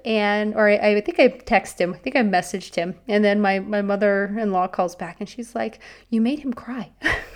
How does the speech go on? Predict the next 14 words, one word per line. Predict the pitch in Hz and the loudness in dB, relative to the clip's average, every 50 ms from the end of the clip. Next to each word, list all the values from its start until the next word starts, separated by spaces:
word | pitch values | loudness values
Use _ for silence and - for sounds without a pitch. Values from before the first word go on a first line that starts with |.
| - - | -4 0
<laughs> | 262 262 - - 294 320 320 - 277 330 330 - - | 0 0 0 0 0 0 0 2 0 0 0 0 2
which | 262 311 320 320 - | 2 2 2 4 4
doesn't | 311 302 320 339 339 | 4 4 4 4 2
happen. | 339 311 339 370 - - 208 190 - - - - 415 508 523 - - - - - | 0 0 0 0 0 -2 -4 -4 -4 -8 -10 -8 -6 -6 -6 -6 -6 -8 -6 -2
Um, | - 262 262 254 262 262 262 269 269 262 - _ _ _ _ _ | 0 2 2 2 2 2 0 0 -2 -4 -10 _ _ _ _ _
so | - 302 - - 339 330 | -8 -4 2 4 4 4
anyways, | - - 330 311 294 226 208 208 214 | 4 4 2 2 4 4 4 4 2
it | 294 | 0
was | 285 277 262 | -2 -2 -2
the | 254 277 | -2 0
most | 262 254 247 247 226 220 - - - 226 220 220 | 0 0 0 -2 -2 -6 -12 -10 -10 -10 -8 -6
beautiful | - 247 269 254 - - - 226 202 175 | -2 -2 0 0 0 0 0 0 0 2
and | 196 196 | 0 0
amazing | 196 196 190 190 190 175 190 185 180 180 | -2 0 -2 -2 -2 -2 -2 -4 -4 -4